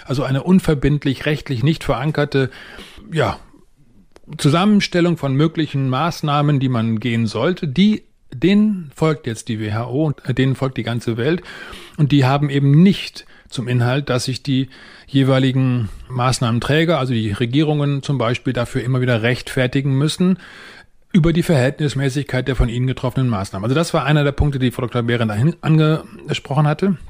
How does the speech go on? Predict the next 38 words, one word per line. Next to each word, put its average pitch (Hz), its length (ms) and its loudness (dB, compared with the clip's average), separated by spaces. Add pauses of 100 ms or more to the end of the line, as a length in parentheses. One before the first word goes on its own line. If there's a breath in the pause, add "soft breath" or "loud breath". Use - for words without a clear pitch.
(420)
Ich 117 160 -4
weiß, 139 160 -2
die 139 100 -2
Zeit 123 260 -2
läuft 117 240 0
weg, 143 200 -2
aber 131 180 2
die 127 140 -4
Frage, 143 440 -2 (240)
um 123 280 -8
die 139 80 -2
es 131 80 -4
jetzt 131 160 0
eigentlich 131 320 0
ging, 143 340 0 (220)
für - 100 -4
unsere 139 240 2
letzte 127 240 0
Sendung, 175 460 4 (440 loud breath)
war 131 200 0
das 127 160 0
Thema 123 320 0 (800 loud breath)
Impfung 185 580 4
und 127 240 -2
Gentechnik. 101 580 -4
Und 107 140 0
da 135 120 2
hat 220 120 0
Frau 180 80 2
Doktor 156 160 -2
Behrendt 151 400 0
ebenfalls 127 720 -2
darauf - 200 -10
hingewiesen, 123 400 -2
das 117 140 -4
habe 123 140 0
ich - 180 -10
zitiert, 160 640 0